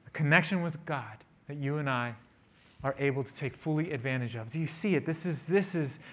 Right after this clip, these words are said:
this is what we get to discover, to affirm and reaffirm, maybe for the first time or once again,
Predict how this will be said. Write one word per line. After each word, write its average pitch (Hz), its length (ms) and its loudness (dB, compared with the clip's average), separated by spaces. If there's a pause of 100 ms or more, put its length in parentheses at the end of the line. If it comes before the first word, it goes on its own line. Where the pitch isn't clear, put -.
(120)
this 190 220 4
is 180 140 0
what 165 160 4
we 156 120 2
get 147 200 0
to - 80 -8
discover, 135 600 0
to 143 240 -6
affirm 190 480 4
and 170 160 2
reaffirm, 165 560 2
maybe 170 240 2
for 160 180 -2
the 147 80 -2
first 190 360 0
time 180 240 4
or 160 80 2
once 175 280 0
again, 135 400 0